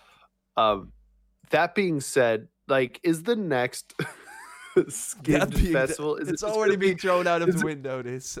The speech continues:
Speaker 2: Okay.
Speaker 1: Is, is it, it, if they say there's gonna be a festival every season, is it gonna be, like, the same games?
Speaker 2: Yeah.
Speaker 1: Just re-, with
Speaker 2: I,
Speaker 1: new story? Like, is it the same thing?
Speaker 2: I hope they
Speaker 1: Just
Speaker 2: add,
Speaker 1: looks
Speaker 2: like,
Speaker 1: different?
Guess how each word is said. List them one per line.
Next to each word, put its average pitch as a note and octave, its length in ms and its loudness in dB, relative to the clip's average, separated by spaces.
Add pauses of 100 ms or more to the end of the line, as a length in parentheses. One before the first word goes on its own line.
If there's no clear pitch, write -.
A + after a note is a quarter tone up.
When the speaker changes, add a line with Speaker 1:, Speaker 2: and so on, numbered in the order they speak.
Speaker 2:
Okay. C3 240 -12 (400)
Speaker 1:
Is, G3 220 6
is - 500 -4
it, A#3 300 2
it, F#3+ 140 6 (640)
if F#3+ 200 0
they G3 200 6
say F#3+ 300 4
there's F#3 220 2
gonna F#3 200 2
be F3+ 160 0
a E3+ 60 4
festival C3+ 760 0 (140)
every B2 560 0
season, C#3+ 640 -4
is D3 220 -4
it G3 80 2
gonna A3 220 0
be, G#3 180 -2
like, F#3+ 280 0
the G#3+ 120 -2
same A#2+ 520 -2
games? A#2 680 -4 (540)
Speaker 2:
Yeah. C3+ 120 4
Speaker 1:
Just - 300 0
re-, B2 560 0
with A#2+ 120 2
Speaker 2:
I, A2 140 2
Speaker 1:
new A#2 240 2
story? B2 600 2
Like, B2+ 240 4
is C3 120 0
it C#3+ 120 -4
the D3 100 -4
same C#3 420 0
thing? C#3 260 0
Speaker 2:
I G3 60 4
hope B3+ 320 6
they C4 180 4
Speaker 1:
Just - 120 -2
Speaker 2:
add, F3 180 4
Speaker 1:
looks E3 100 0
Speaker 2:
like, D#3+ 220 2
Speaker 1:
different? C#3+ 200 -4